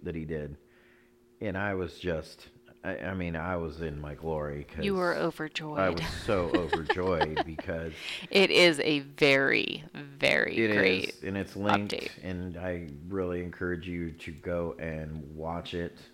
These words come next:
Speaker 1: It will definitely, hopefully it'll definitely bless you, um, because he brings up a lot of good points. He brings up a lot of these things that I've, I have been screaming, that I have taken a lot of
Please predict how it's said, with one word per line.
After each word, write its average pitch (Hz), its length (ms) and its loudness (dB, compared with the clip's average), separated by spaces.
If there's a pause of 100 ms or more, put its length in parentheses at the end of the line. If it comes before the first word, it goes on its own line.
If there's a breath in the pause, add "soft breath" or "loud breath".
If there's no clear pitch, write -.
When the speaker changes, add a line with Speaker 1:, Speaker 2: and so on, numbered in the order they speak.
(120)
Speaker 1:
It 80 160 -10
will 78 200 -8
definitely, 85 640 -4
hopefully 87 360 -6
it'll 80 120 -4
definitely 80 460 -6
bless 82 400 -6
you, 78 180 -6 (520 soft breath)
um, 78 460 -2
because 87 380 -2
he 95 160 -6
brings 98 360 -2
up 92 200 0
a - 20 -4
lot 87 240 -2
of 90 80 -6
good 85 180 -4
points. 95 300 -6
He 76 40 -10
brings 87 280 -6
up 87 260 -2
a 90 40 -2
lot 87 360 2
of 98 200 -2
these 92 240 -2
things 90 300 -2
that 82 100 -2
I've, 85 260 0 (180)
I 92 200 0
have 90 240 -8
been 87 180 -2
screaming, 104 640 -2 (400 loud breath)
that 90 340 2
I 92 120 2
have 92 200 -2
taken 95 320 0
a 90 80 -2
lot 92 240 0
of 87 320 -2